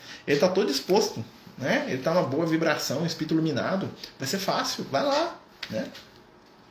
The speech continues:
"Não mais vacilei." O André Luiz é legal, né? Essas partes aí são muito interessantes, né? "Não mais vacilei. Corri ao encontro de Silveira e falei-lhe abertamente,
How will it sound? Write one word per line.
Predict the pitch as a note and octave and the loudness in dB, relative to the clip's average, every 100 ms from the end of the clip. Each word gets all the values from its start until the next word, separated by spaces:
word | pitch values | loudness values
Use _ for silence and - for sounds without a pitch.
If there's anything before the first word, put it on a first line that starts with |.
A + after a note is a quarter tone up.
| - - - - - - - - - - - - - - - - - - - - - - - - - - - | -20 -20 -20 -20 -20 -20 -20 -20 -20 -20 -20 -20 -20 -20 -20 -20 -20 -20 -20 -20 -20 -20 -16 -12 -12 -10 -2
"Não | G#2+ C3 G3+ | 2 4 6
mais | F#3 B2+ A#2+ | 4 4 2
vacilei." | A#2+ - F3 - - - | -2 0 0 -2 -6 -6
O | A#2 | -4
André | C3 A#2 | 0 2
Luiz | A#2 A#2+ | 2 4
é | C#3+ | 4
legal, | A2+ G#2+ G#2 | 2 0 0
né? | A#2 | 0
Essas | A#2+ A2+ - | -2 -4 -2
partes | G#2+ A#2 | -2 0
aí | G#2+ | -2
são | - A#2 | -2 -2
muito | D3+ D#3 | -2 -2
interessantes, | B2 A2+ G#2 F#2+ F#2+ | 0 0 0 -4 -6
né? | A2 A#2+ - - - - | -2 -4 -4 -12 -16 -4
"Não | A2 A2 | 4 6
mais | A#2+ C#3 | 6 4
vacilei. | D3 D3+ A3+ D3 A#2+ B2 - - - - - - | 4 2 2 2 0 -6 -16 -20 -20 -20 -20 0
Corri | C#3+ B2 F#2+ B2 G3 | 6 8 6 6 6
ao | G#3+ | 6
encontro | G#3 - C3+ F#3 G#3+ | 4 2 2 2 2
de | F#3+ | 0
Silveira | - D#3+ A#2 G2+ G#2 C#3 G#3+ - | 0 -2 -2 -2 0 2 0 0
e | |
falei-lhe | - A3 E3 A2 A#2 | -2 2 2 2 4
abertamente, | A#2+ A2+ A#2+ F#3 F#3 - - - | 2 0 0 0 0 -2 -6 -10